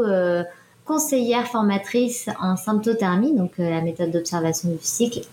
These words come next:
et en continence menstruelle ou flux libre instinctif, qui est une méthode qui permet aux femmes de libérer, euh, leur flux menstruel, leurs règles directement aux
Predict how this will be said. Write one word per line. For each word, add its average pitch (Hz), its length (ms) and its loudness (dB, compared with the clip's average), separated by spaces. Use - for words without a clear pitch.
et 269 180 2
en 226 300 -2
continence 277 560 0
menstruelle 226 640 0
ou 349 140 2
flux 320 200 -2
libre 226 280 2
instinctif, 202 600 -2
qui 269 100 0
est 269 100 4
une 247 100 4
méthode 208 720 2
qui - 140 -4
permet 208 320 2
aux 202 100 2
femmes 202 640 2
de 180 120 0
libérer, 185 960 2
euh, 165 200 0
leur 143 140 -4
flux - 220 -4
menstruel, 170 480 0
leurs 156 160 2
règles 175 200 0
directement 175 440 0
aux 190 60 0